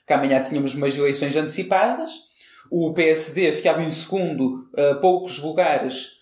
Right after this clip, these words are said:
a poucos mandatos do Partido Socialista, e o P S D poderia ir para o governo sustentado pela, pelo Chega. Isso poderia acontecer perfeitamente também no co-, no continente. Eu não sei qual é a tua opinião sobre isto.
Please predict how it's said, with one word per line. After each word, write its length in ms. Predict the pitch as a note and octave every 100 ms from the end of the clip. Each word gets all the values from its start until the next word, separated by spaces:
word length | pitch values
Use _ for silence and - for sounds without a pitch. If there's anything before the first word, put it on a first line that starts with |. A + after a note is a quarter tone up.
| _
a 60 | -
poucos 240 | D#3+ D#3+
mandatos 500 | D#3+ D#3+ E3+ D#3 -
do 80 | C#3
Partido 300 | D#3+ E3 F#3
Socialista, 760 | - F#3 F3 G#3 A3 A3+ A3+ - _
e 160 | - F3+
o 80 | F#3
P 60 |
S 180 | F3+ -
D 120 | G3+
poderia 560 | - E3+ G3 A#3+ A3 F3+
ir 100 | F3
para 80 | D#3+
o 80 |
governo 500 | D#3+ C3+ F#3+ G3 F3+
sustentado 540 | - - E3+ F#3 F3+ -
pela, 480 | F3+ E3+ D#3+ D#3 -
pelo 160 | E3
Chega. 320 | - D3+ C3
Isso 160 | C3 -
poderia 260 | C#3+ D3 D3+
acontecer 680 | F3 - G3 G#3 - - -
perfeitamente 600 | B3+ - G3 F#3+ G3 G3+
também 400 | G#3+ G#3 G#3+ A3
no 120 | A3
co-, 140 | A#3
no 100 | G#3+
continente. 580 | A3 A3+ D4 C4 G#3 -
Eu 60 | D3+
não 80 | C#3
sei 140 | D#3
qual 200 | D3+ D3+
é 20 |
a 40 | D3+
tua 120 | C3
opinião 260 | D3 C#3+
sobre 280 | C#3+ C3+ C#3+
isto. 260 | F3 -